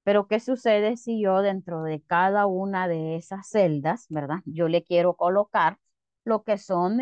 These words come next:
eh, las iniciales de esa unidad de medida. Miren, ya no son los diez mil y tanto que tenía. ¿Por qué? Porque tal y como lo dice él en el video, en Excel no podemos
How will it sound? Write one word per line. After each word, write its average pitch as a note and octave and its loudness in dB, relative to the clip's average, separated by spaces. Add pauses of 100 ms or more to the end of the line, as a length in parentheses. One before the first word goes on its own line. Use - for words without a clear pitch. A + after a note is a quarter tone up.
eh, E3 -2 (1080)
las F3+ -2
iniciales F#3 -4
de D#3 -4
esa D#3 -8
unidad C#3+ -4
de D3 -8
medida. F3+ -2
Miren, D#3+ -4 (340)
ya E3+ 0
no G3 -2
son G3+ -2
los G#3 -2
diez G#3 -6
mil G#3 -4
y A#3 -4
tanto F#3 -8
que F3+ -4
tenía. G3+ -2
¿Por E3 -2
qué? G3 0 (100)
Porque D#3 -8
tal D3 -2
y D#3 -4
como E3+ -4
lo F3 0
dice E3+ -6
él C3+ -6
en C3+ -6
el D3+ -4
video, F3+ 0 (500)
en G3+ 0
Excel G#3+ 0
no G3+ -2
podemos F#3 -2